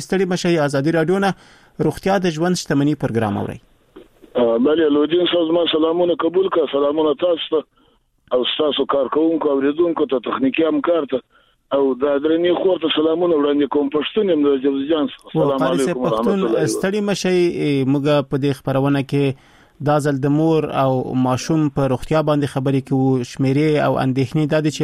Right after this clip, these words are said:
Speaker 1: لا هم په افغانستان کې د زیږون پر مهال او یا هم د میندوارۍ پر مهال میندې او دغه راز نوي زیږېدلي ماشومان له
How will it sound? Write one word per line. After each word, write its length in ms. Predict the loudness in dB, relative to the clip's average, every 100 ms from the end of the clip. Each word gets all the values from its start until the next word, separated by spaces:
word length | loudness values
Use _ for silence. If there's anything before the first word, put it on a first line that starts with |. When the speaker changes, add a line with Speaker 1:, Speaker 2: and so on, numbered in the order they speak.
| -2
Speaker 1:
لا 60 | 0
هم 160 | 0 0
په 40 | -2
افغانستان 480 | 0 -2 0 -2 0
کې 100 | -2 -4 -12 -20 -20 -20 -18 -4
د 100 | -2 0
زیږون 340 | 0 0 -2 0
پر 100 | 0 0
مهال 360 | 0 0 0
او 120 | 0
یا 180 | 0 0
هم 240 | 0 0 0 0 0
د 20 | 0 0 0 0
میندوارۍ 460 | 2 2 2 0 0
پر 100 | -2 0
مهال 340 | 0 0 0 -2 -2 0
میندې 460 | 2 2 0 2 0 0
او 60 |
دغه 220 | 0 -2 0
راز 180 | 0 -2 -8 -4 0
نوي 160 | 2 2
زیږېدلي 360 | 2 0 0 0
ماشومان 540 | 0 0 0 0
له 80 | 0